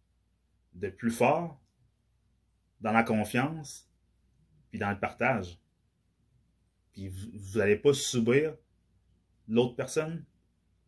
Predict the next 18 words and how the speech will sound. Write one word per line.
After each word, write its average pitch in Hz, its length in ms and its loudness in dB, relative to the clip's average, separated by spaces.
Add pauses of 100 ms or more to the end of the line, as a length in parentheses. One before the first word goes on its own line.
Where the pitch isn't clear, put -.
(180)
puis 110 100 -8
vous - 60 -12
ferez, 113 240 0
vous, 107 260 -8
vous - 280 -18
ferez 113 160 -2
pas 139 120 0
subir 131 300 2
à - 20 6
l'autre 107 140 4
personne, 117 420 -2 (300)
vous. 98 300 -16 (1160)
Donc, 92 320 -16
euh, 90 240 -4 (1500)
la 95 200 -4
communication, 131 720 2
c'est 123 160 -6
important. - 460 -6